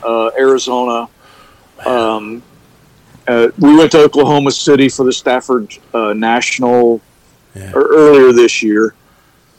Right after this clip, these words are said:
Speaker 1: Uh, so we, we have taken some longer trips, but mo-, mostly we do, you know, the East Coast.
Speaker 2: Yeah. And I guess it's different there because the R V thing, I mean, we, we do caravanning and things like that, but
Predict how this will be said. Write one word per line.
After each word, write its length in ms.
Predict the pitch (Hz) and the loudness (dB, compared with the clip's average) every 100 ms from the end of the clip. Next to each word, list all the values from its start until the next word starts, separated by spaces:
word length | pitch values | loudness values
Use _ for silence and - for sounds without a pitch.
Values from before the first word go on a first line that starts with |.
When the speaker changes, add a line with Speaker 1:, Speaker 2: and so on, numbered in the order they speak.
| _ _ _ _ | _ _ _ _
Speaker 1:
Uh, 280 | 120 123 123 127 _ _ _ _ _ | -4 -2 -2 -4 _ _ _ _ _
so 160 | - 151 | 2 4
we, 140 | 165 | 4
we 120 | 180 | 4
have 140 | 214 - | 2 2
taken 260 | 214 165 | -2 -4
some 180 | 143 135 | -10 -6
longer 380 | 135 160 139 127 | -2 -2 -2 -6
trips, 300 | - 120 - | -4 -6 -2
but 240 | 156 - | -4 -2
mo-, 260 | 185 226 226 | 0 0 0
mostly 480 | 180 202 202 165 147 | 2 2 2 0 0
we 220 | 131 135 | 2 -2
do, 440 | 110 139 135 127 117 _ - | 0 0 0 -2 -6 _ -8
you 120 | 139 | -4
know, 80 | 113 | 0
the 100 | 117 | 0
East 240 | 120 - | 0 -6
Coast. 460 | 101 87 - - - | -8 -8 -8 -12 -16
Speaker 2:
Yeah. 240 | - 73 - _ _ _ - - - | -20 -20 -20 _ _ _ -20 -18 -6
And 100 | 113 | -4
I 40 | |
guess 220 | 123 135 | -4 -6
it's 120 | 123 - | -10 -12
different 320 | 95 104 - | -12 -12 -12
there 120 | 92 | -12
because 460 | 90 90 95 85 - _ _ _ _ _ 113 - | -14 -12 -12 -12 -16 _ _ _ _ _ -20 -20
the 300 | 110 110 117 | -20 -10 -4
R 140 | 107 107 | -4 -4
V 220 | 104 98 | -6 -8
thing, 240 | - 107 | -8 -10
I 40 | 104 | -6
mean, 180 | 104 104 | -4 -4
we, 240 | 104 92 - | -6 -6 -10
we 120 | 101 | -8
do 120 | 98 | -8
caravanning 580 | - 87 87 87 85 87 | -8 -12 -12 -14 -14 -14
and 140 | 90 | -14
things 220 | 104 90 | -14 -12
like 180 | 92 90 | -12 -14
that, 220 | 98 92 - | -14 -14 -12
but 160 | 90 | -14